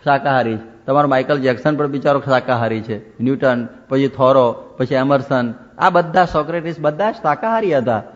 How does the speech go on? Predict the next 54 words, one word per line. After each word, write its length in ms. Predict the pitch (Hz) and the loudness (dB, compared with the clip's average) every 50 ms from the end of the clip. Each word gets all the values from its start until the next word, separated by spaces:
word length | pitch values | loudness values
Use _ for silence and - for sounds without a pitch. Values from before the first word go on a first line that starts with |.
| - - 123 | -14 -6 -4
એમાંય 220 | 127 147 185 185 | 0 0 2 2
બુદ્ધિ 280 | 160 139 127 117 147 185 | 2 0 0 0 0 0
પણ 180 | 185 214 208 | 2 0 -2
ખીલે 260 | 175 - 175 160 165 | -2 -2 -2 -2 -2
છે 80 | 160 175 | -2 -2
અને 80 | 170 - | -4 -4
તબિયતે 380 | - 156 160 185 202 190 196 | -2 0 2 2 4 4 6
હારી 280 | 180 156 160 147 151 143 | 6 6 4 4 2 0
થાય 240 | 127 135 123 117 113 | 0 0 0 0 0
છે. 420 | - 117 104 - - - - - | -2 -6 -8 -10 -12 -20 -16 -6
એટલે 420 | - 131 127 143 151 143 139 156 | -4 -2 -2 2 2 2 4 2
આ 280 | 151 - - - 135 143 | 2 0 -4 -2 0 2
બરોબર 340 | 135 131 135 139 135 143 139 | 4 4 4 4 4 2 0
સમજવા 500 | - - 123 123 143 165 160 156 147 139 | 0 0 2 2 2 4 4 4 4 4
જેવું 280 | 127 120 120 120 113 | 2 2 0 -2 -4
છે. 480 | 110 - 113 110 107 - - - - _ | -4 -6 -8 -8 -8 -14 -20 -20 -12 _
તમે 220 | - 131 143 143 | -4 -2 0 0
જુઓ, 160 | 139 135 151 160 | 0 0 2 2
અહીંયા 260 | 147 147 147 147 147 | 2 2 4 2 2
આગળ 200 | 147 147 156 151 | 2 2 2 2
તો 260 | 143 160 147 135 127 - - - - - - _ _ _ _ _ _ _ _ _ _ - 139 | 2 2 2 2 0 -4 -10 -20 -20 -20 -20 _ _ _ _ _ _ _ _ _ _ -4 0
જે 160 | 123 151 156 | 4 4 6
બધા 240 | 156 156 156 165 170 | 6 6 6 6 6
જે 180 | 175 202 208 196 | 6 4 2 0
છે 120 | 214 214 | 0 0
ને 180 | 190 165 156 - - - - - - - | 0 0 -2 -4 -8 -14 -20 -20 -6 -2
કે 320 | 175 170 170 180 180 170 143 - - - - - - | 0 2 2 2 2 0 -2 -4 -10 -16 -20 -4 0
પીક 300 | 160 202 220 - - - | 0 0 0 -2 -4 -4
ખાઈએ 200 | 190 185 202 208 | 0 0 2 2
એમ 100 | 214 214 | 0 0
ના 140 | 214 208 185 | 0 0 0
કહે, 180 | 151 135 104 - - - | -2 -4 -6 -6 -4 -2
હેમ 160 | 147 170 170 | -2 -2 -2
ખાઈએ 300 | 147 - 139 120 117 113 | -4 -4 -4 -4 -2 -2
એમ 100 | 107 107 | -2 -4
કહીએ. 260 | 104 104 98 104 107 - - - _ _ _ - - - - | -4 -6 -6 -8 -10 -12 -16 -20 _ _ _ -14 -14 -12 -4
આપણે 260 | - 113 110 - 135 123 | -4 -2 -2 -2 -4 -4
તો 80 | 143 | -2
દાળ 240 | 135 123 123 139 147 | 0 2 4 4 4
હોય 100 | 151 143 | 4 2
તો 100 | 147 151 | 2 2
દાળ 200 | 143 147 156 165 | 2 4 4 2
જ 60 | 143 - - | 2 -2 -4
કહીએ, 100 | 127 113 | -4 -2
ભાત 240 | 101 123 135 135 147 | 0 2 2 2 0
હોય 100 | 143 135 | -2 -4
તો 60 | 147 | -2
ભાત 260 | 120 127 127 113 165 | -2 -2 0 0 0
જ 80 | 160 - - | -2 -2 -2
કહીએ, 240 | 135 120 113 110 107 110 - - - - - | -2 -2 -2 -4 -6 -8 -14 -20 -20 -12 -10
પણ 100 | 131 123 | -8 -4
કેટલું 260 | - 156 156 185 180 | -2 0 0 0 -2
છુપાવે 480 | - - 123 - 127 117 113 113 110 | -4 -6 -2 2 2 2 4 2 0
છે. 180 | 107 - 113 107 | -2 -4 -6 -8